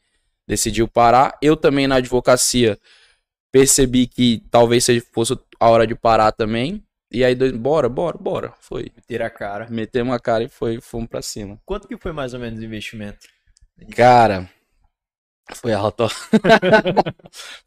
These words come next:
Speaker 1: Foi alto, mano. Foi, foi, a gente não, a gente não gosta nem de falar assim pra não parecer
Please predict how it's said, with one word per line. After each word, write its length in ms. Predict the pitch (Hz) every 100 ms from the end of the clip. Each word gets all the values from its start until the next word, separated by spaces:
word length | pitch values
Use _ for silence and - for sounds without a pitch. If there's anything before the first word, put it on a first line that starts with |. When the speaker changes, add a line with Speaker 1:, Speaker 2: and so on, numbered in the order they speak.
| -
Speaker 1:
Foi 160 | 117
alto, 380 | 135 120 107 -
mano. 180 | 98 98
Foi, 580 | - 113 117 117 117 107
foi, 420 | - - 110 110 _ -
a 100 | 104
gente 280 | 107 107 117
não, 260 | 120 117
a 60 | 104
gente 240 | 117 104
não 80 | 120
gosta 300 | 113 117 -
nem 80 | 117
de 60 | 120
falar 360 | - 131 117
assim 280 | 113 - 117
pra 160 | 113 113
não 100 | 110
parecer 640 | 110 107 107 - 104 98